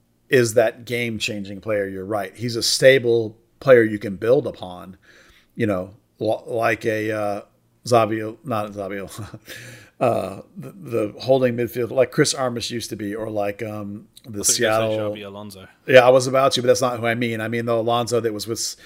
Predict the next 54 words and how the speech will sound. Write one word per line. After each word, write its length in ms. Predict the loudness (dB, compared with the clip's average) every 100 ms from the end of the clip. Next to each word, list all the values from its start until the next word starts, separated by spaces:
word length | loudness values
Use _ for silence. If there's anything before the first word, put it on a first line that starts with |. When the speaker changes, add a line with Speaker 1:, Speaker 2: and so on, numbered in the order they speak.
| -20 _ _ -4
Speaker 2:
Oh, 40 |
Ozzie 80 | 4
Speaker 1:
Seattle. 400 | 6 6 4 0
Speaker 2:
Alonso, 260 | -4 -12 -8
yeah. 80 | 4
Speaker 1:
Ozzie 320 | 8 8 6
Alonso, 360 | 2 2 -4 0
thank 320 | 4 4 4
you. 80 | -4
My 120 | -4
brain 240 | -6 -6
was 140 | -6 0
farting 320 | 0 0 -2
all 100 | -6
over 100 | -6
the 80 | -8
place. 240 | -10 -12 -16 -20 -20 -2
Ozzie 260 | 2 2 2
Alonso, 640 | -2 -4 -6 -6 -6 -12 _ -4
you 100 | -2
know, 140 | 0
was 380 | 4 4 4 -2
for 200 | -4 -6
Seattle 360 | 0 2 2 0
for 100 | -6
a 60 |
long 180 | -8 -10
time, 220 | -12 -14 -16 -20 _ _ 2
uh, 160 | 2
like 180 | 2 0
Kyle 220 | 0 0
Beckerman 320 | 0 -4 -6
was 200 | -6 -6
for 100 | -6
Real 240 | -8 -6 -6
S-, 220 | -6 -6 -10
Salt 260 | -6 -4 -4
Lake 140 | -6
for 80 | -8
a 40 |
long 200 | -10 -10
time. 240 | -12 -14 -12
Acosta 360 | 4 6 6 4
can 100 | -4
be 100 | -2
that 220 | -2 -2
kind 180 | -8 -10
of 80 | -10
D 120 | -14
P. 280 | -14 -18 -20 -20 -20 _
He's 200 | -6 2
not 240 | 4 4 2
gonna 180 | -2
be 400 | -2 -6 -6 -8